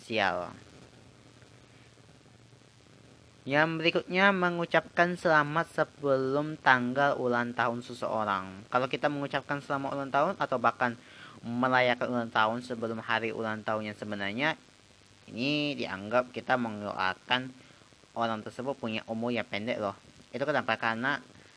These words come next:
mengucapkan selamat atau mem-, merayakan ulang tahun sebelum hari sebenarnya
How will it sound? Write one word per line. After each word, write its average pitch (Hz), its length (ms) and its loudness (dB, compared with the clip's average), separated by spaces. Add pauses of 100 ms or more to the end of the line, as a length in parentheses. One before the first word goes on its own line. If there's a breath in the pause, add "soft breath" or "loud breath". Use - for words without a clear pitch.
(300 loud breath)
mengucapkan 123 800 -4
selamat 131 400 0
atau 113 400 -2
mem-, 113 300 -8 (500)
merayakan 127 800 2 (400)
ulang 117 240 -2
tahun 110 320 0
sebelum 113 320 -2
hari 131 320 0
sebenarnya 107 640 -4